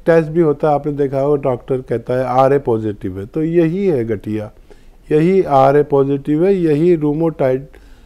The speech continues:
आर्थराइटिस है। ये एक मुश्किल काम है, वरना सारे रोग अच्छे से,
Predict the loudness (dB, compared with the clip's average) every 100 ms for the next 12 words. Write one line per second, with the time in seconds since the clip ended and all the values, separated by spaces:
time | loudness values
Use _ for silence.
0 | -20 -20 -6 -4 -4 -6 -6 -6 -10 -12
1 | -16 -20 -20 -20 -20 -20 -20 -20 -20 -20
2 | -20 -20 -20 -16 -10 2 4 4 0 -6
3 | -6 -8 -8 -6 -8 -8 -14 -18 -20 -20
4 | -20 -20 -10 -6 -4 -4 -6 -4 -2 0
5 | 0 2 0 0 -10 -20 -20 _ -20 -20
6 | -8 -8 -6 -2 -2 -2 -4 -4